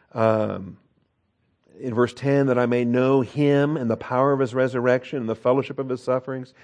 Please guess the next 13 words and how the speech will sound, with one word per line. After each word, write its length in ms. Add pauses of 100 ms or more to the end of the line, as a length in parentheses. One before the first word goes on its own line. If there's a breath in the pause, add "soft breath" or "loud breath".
(260 soft breath)
being 200
conformed 580
to 100
his 340
death." 280 (260 loud breath)
That's 260
his 160
goal, 420 (920)
that 200
I 500 (120)
may 200
know 220
him. 380